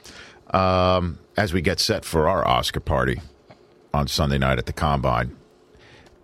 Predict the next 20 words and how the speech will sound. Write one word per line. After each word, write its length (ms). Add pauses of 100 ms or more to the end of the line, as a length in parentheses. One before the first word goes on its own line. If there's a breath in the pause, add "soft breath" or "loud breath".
(140)
And, 460
uh, 220
we'll 140
talk 300
about 240
all 160
that 180
in 60
a 40
moment, 300
but 140
let's 160
get 160
to 100
Charles 380
Davis 340
right 180
now, 160
my 180
compadre 680